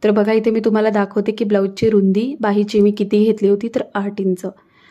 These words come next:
आता साईड फिटिंग करून घेतेय. सगळ्यात आधी सरळ भागावरती आपल्याला ब्लाऊज हा पूर्ण एकदम व्यवस्थित सेट करून घ्यायचा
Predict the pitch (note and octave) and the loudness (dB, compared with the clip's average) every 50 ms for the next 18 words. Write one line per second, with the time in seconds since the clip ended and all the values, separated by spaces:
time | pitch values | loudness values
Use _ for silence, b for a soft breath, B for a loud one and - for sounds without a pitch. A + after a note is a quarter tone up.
0 | b b b b b b b b b _ - - A3 G#3 G#3 B3 B3+ C#4 E4 - | b b b b b b b b b _ -8 -8 -6 -4 -4 -4 -4 -4 -4 -8
1 | b b b b b b b - - A#3 G#3 A3 G#3+ G#3+ B3+ A3 A3+ B3 A#3+ B3 | b b b b b b b -6 -2 0 0 0 0 0 -2 -2 -2 -2 -2 0
2 | B3 A#3 A3 A3 A3 G#3+ A3 G#3+ G3+ G#3 A#3 A#3+ - B3 G#3+ G3+ G#3+ A3+ A#3 C4 | 0 0 0 0 0 0 -2 -2 -2 -2 -4 -4 -4 -4 -2 0 0 0 0 0
3 | B3 A3 F#3+ G#3+ - - - - A3+ G#3+ G#3+ G#3 A3 G#3+ A#3+ A#3+ A#3 A#3 A3+ A3+ | -2 -2 -2 -2 -4 -6 -4 0 2 2 2 2 2 0 -2 -2 -2 -2 -2 0
4 | A#3 A3+ G#3+ A3 A3+ A3+ C#4+ F#4 - G#3+ G#3 - G#3+ G3 F#3+ F#3 F#3+ G#3+ C#4+ - | -2 -2 -4 -6 -6 -6 -6 -6 -6 -8 -8 -6 -4 -4 -2 -2 -2 -4 -6 -10
5 | b b b b b b b b b b b b _ _ _ _ _ _ _ _ | b b b b b b b b b b b b _ _ _ _ _ _ _ _
6 | _ _ _ _ _ _ _ _ - G3+ A3 G#3 G3+ G3+ A3 G#3+ A#3 A#3+ A#3 - | _ _ _ _ _ _ _ _ -4 0 0 2 4 4 2 2 0 -4 -4 -2
7 | A#3+ A3 G#3 G3+ G3+ G#3 A3 - - B B B B B - G3 F#3+ F#3+ G#3+ A3+ | -2 0 0 2 2 0 0 -2 -6 B B B B B -6 -4 -2 0 0 0
8 | A#3 A#3+ A3+ G#3 G#3 G#3 G#3 A#3 A3+ - - A3 G#3 G#3 G#3 - - A#3+ A3+ A#3 | 2 2 4 4 2 2 0 -2 -4 -2 0 0 0 0 0 -2 -2 -2 0 0
9 | A#3 A3+ A3 G3 F#3 - G#3+ G#3+ C#4+ | 2 2 2 0 0 -2 -4 -8 -8